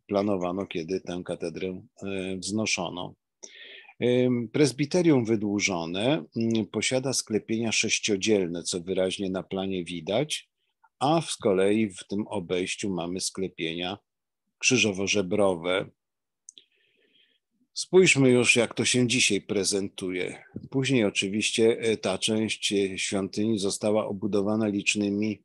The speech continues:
kaplicami, w tym czternastowieczną kaplicą gotycką i późniejszymi już barokowymi, więc troszeczkę ta część oryginalna, e, gotycka nam jest tutaj przesłonięta, ale widać ją jednak, że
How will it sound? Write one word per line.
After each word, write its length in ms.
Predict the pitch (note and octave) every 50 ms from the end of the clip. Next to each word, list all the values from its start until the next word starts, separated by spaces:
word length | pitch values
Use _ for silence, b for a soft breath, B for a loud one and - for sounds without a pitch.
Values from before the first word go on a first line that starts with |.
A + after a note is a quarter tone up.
| _ _ _ _
kaplicami, 1000 | - - A2+ - - B2 B2 A2 - - C3 A#2 G2+ F2 E2 F2 F#2+ A2 A2 F#2+ _ _ _ _ _ _ _ _ _ _ _
w 120 | - -
tym 360 | - A2 G#2+ G2+ G2+ F#2+ F2+ F2 - _ _ _ _ _
czternastowieczną 1040 | - - - - G#2 F#2+ G2+ G2 F#2+ F2+ - - F#2+ F2 F#2 G#2 F#2 - - F2+ E2+
kaplicą 520 | - F#2 E2+ - F2+ F#2 - - F#2 F2+
gotycką 680 | F2 F#2 F2 - - A2 G#2+ - - - D3 C#3+ C3+ C3 -
i 140 | - C#3 D#3
późniejszymi 760 | D#3 - A#2+ G#2+ F#2+ G2 F#2 F#2 D#2+ - - G2 F#2+ G2+ F#2+
już 220 | F2+ G2 G2+ F2+ F2
barokowymi, 840 | F2 G#2 G2+ G2 G#2 F#2 - G#2+ G#2 G2 G#2 G#2+ F#2+ F2+ F2+ F2 F2
więc 420 | F#2 F#2+ G2+ G#2 G2 - - b b b b b b b b _ _
troszeczkę 640 | - G2+ G2+ F#2+ - - G#2+ G2 - - - F#2+ F2+
ta 340 | - G2 F#2+ F#2+ G2 F#2+ F#2+ _ _ -
część 440 | - G#2 G2 G2+ G2 - - - -
oryginalna, 840 | B2 A2 A2 G2+ F#2 A2 A2 A2 G#2+ G#2 G2+ F#2+ F#2 F2+ F#2 F#2 - _ _ _ _ _ _ _ _ -
e, 220 | - F#2+ G2 F#2+
gotycka 580 | F#2 G2+ G2+ - - G2+ F#2+ - - - G2+ F#2+
nam 300 | F#2+ F#2 F#2 F#2+ G2+ G#2
jest 220 | G2 F#2 F2 -
tutaj 320 | - G2 - G2+ F#2+ G2 F#2+
przesłonięta, 920 | - - - A2+ - - A2+ B2 B2 B2+ B2+ A#2+ G#2+ F#2+ F2 - F2 D2+
ale 200 | G2+ C3 E3 F#3
widać 440 | D#3+ C3+ B2+ G2 F2+ E2+ E2+ - -
ją 140 | F#2 F2+ F#2
jednak, 440 | F#2 F#2 F#2+ F#2 F#2+ G2+ G2+ F#2+ E2+
że 240 | - F2+ F#2 G2